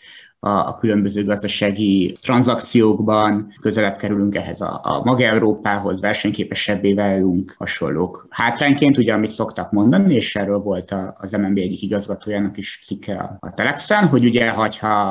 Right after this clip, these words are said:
ha csatlakozunk az euróvezethez, akkor az Európai Központi Bank határozza meg a, az, az egész eurózóna monetáris politikáját, és elveszítjük a, azt a lehetőséget, hogy a saját monetáris politikánkat használjuk mondjuk a gazdaság élénkítésére, és ez ugye különösen akkor problematikus, hogyha a mi gazdasági helyzetünk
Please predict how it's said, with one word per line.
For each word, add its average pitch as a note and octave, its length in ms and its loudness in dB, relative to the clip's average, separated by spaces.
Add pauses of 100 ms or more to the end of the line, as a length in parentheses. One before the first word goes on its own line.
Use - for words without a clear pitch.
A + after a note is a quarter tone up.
(220)
ha G2+ 220 -8
csatlakozunk - 520 -6
az - 100 -6
euróvezethez, D#3+ 480 2
akkor A#2+ 180 -4
az A#2 80 -2
Európai F#2+ 340 -2
Központi F#2+ 400 -6
Bank G2+ 220 -4
határozza G2+ 540 -4
meg F#2+ 200 -6
a, G#2 160 -6
az, G#2 160 -8
az - 160 -6
egész G#2 260 -2
eurózóna F#2+ 380 -2
monetáris F#2+ 420 -2
politikáját, B2+ 380 0
és A2+ 100 -2
elveszítjük F#2 600 -4
a, G2+ 300 -4
azt - 280 -6
a F#2+ 180 -2
lehetőséget, C#3+ 640 0
hogy A#2 100 4
a A#2 40 0
saját F#2+ 320 0
monetáris F#2+ 540 -2
politikánkat F#2+ 580 0
használjuk G2+ 640 0
mondjuk G2 220 4
a G#2 60 4
gazdaság F#2 680 0
élénkítésére, F#2+ 680 0
és - 60 0
ez G2 80 0
ugye A2 180 2
különösen G#2+ 460 2
akkor G2 280 -2
problematikus, E3 800 0
hogyha - 480 -10
a G2 80 0
mi A2 120 4
gazdasági G2+ 480 -4
helyzetünk D#3 800 -2